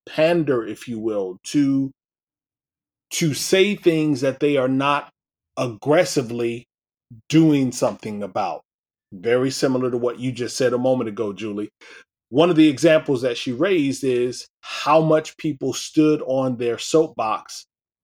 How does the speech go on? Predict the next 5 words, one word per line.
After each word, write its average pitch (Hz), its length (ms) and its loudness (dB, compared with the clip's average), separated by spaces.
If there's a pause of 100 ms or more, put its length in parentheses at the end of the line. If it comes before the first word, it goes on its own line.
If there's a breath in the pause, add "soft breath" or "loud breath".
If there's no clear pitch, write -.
(400)
pound 147 680 0 (100)
their 127 300 -4
desk 131 640 -4
and 135 180 -2
chest - 580 -2